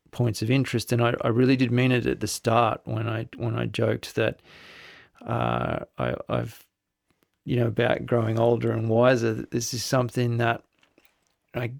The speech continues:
got into my age and never been, been educated in,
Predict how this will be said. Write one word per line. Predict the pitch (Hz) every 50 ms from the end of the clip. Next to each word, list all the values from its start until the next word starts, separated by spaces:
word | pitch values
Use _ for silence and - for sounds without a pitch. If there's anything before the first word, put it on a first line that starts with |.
| - _
got | - 131 117 - -
into | - 80 - - 120
my | 120 120 120 117 120 120 123
age | 127 131 123 120 120
and | 117 117 117 117
never | 120 117 113 120 117
been, | 117 120 117 117 113 113 113 117 _ _ _ _ - - - - - - - - - _ _ -
been | 143 127 123
educated | 123 123 120 127 131 120 - 123 120 117 117 117 120 117 117
in, | 117 117 117 117 117 123 143 -